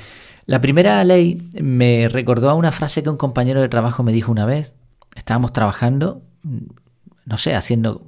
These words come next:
alguna cosa y, y de pronto todo serio se me acercó al oído y me, me susurró,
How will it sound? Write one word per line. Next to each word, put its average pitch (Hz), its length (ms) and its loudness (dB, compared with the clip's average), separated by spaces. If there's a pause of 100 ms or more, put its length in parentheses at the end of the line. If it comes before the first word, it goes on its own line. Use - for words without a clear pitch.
(140)
alguna 110 360 -2
cosa 151 340 2
y, 113 80 2
y 117 160 -4
de 98 120 -4
pronto 123 340 -2
todo 117 200 0
serio 117 320 -2
se 107 140 -6
me 98 100 -6
acercó 101 320 -6
al 107 80 -2
oído 110 200 -2
y 104 120 0
me, 95 240 -6
me 104 120 -4
susurró, 95 680 -6